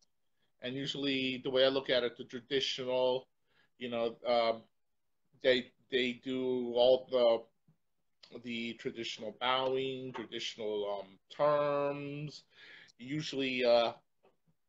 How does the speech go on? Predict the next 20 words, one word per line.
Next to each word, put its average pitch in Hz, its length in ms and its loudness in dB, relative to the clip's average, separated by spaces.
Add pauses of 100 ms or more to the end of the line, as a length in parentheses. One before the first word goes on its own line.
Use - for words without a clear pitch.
(760)
the 131 80 -2
traditional 131 680 -4
school 139 500 2
is 120 360 -2
probably 127 300 2
some, 135 400 -4 (720)
the, 135 160 6 (120)
the 143 160 6
owner 160 320 8
is 139 160 4
someone 143 300 0
from 127 200 -6
the 131 100 0
old 135 300 0
country. 123 300 -6
Not 202 260 -2
always, 202 600 2
but - 400 0 (120)
usually 131 460 -4
is. 127 560 0